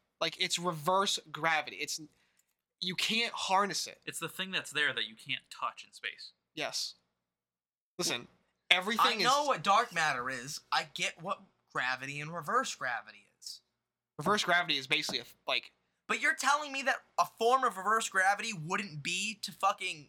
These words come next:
Speaker 3: use opposing mag-, mag-, like,
Speaker 1: No.
Speaker 3: fucking
Speaker 1: No.
Speaker 3: magnetized fields?
Speaker 1: No, 'cause you're using, you're using gravity.
Speaker 2: You know what gravity is?
Speaker 3: Yes.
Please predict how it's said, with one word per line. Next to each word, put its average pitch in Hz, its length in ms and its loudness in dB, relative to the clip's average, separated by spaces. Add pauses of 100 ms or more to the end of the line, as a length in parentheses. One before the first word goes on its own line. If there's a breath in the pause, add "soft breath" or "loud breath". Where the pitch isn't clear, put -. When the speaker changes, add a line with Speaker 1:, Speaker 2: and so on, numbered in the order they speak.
(180)
Speaker 3:
use 196 600 -10
opposing 180 680 -6
mag-, 160 400 -2 (140)
mag-, 165 260 0 (220)
like, 151 120 -10 (260)
Speaker 1:
No. 143 240 -2 (180)
Speaker 3:
fucking 160 340 4
Speaker 1:
No. 165 120 -2
Speaker 3:
magnetized 185 680 0
fields? 190 640 -4
Speaker 1:
No, 139 260 -2
'cause 156 140 -2
you're 156 80 -2
using, 160 380 -2
you're 143 140 -4
using 151 300 -4
gravity. 143 400 -2 (160)
Speaker 2:
You 190 80 -2
know 226 60 -2
what - 140 -10
gravity 143 560 0
is? - 520 -10
Speaker 3:
Yes. - 460 -4